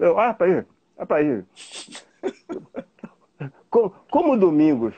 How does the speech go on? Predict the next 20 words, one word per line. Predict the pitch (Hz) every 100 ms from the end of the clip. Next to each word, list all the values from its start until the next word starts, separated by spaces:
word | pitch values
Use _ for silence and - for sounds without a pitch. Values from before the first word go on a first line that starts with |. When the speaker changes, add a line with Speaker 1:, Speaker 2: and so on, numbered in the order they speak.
| -
Speaker 1:
não, | - 247 285 494
não | -
posso | 277 190
não, | 175
como | 185 381 277
Domingos, | 190 156 151 113 101 - _ -
acho | 147
que | -
tinha | 139 160
muita | 208 208
moral | 156 104 123
pra | 104 -
essa | 131
vitória. | 101 131
Quando | 147 240 202
ele, | 185
o | 156
professor | 156 139 143 143
Mel | 127
que | 131